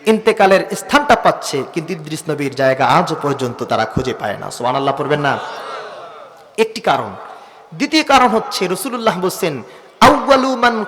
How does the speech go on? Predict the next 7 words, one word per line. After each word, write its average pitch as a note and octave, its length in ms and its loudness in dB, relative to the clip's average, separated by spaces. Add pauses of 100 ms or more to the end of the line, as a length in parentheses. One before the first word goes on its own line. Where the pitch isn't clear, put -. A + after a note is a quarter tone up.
করাআ D#4 460 8
বাবাল F4 440 8
জান্নাহ", E3 360 2 (640)
আমি G3 280 4
প্রথম A#3+ 280 4
মুহাম্মদ A3+ 500 0
সাল্লাল্লাহু G3 880 2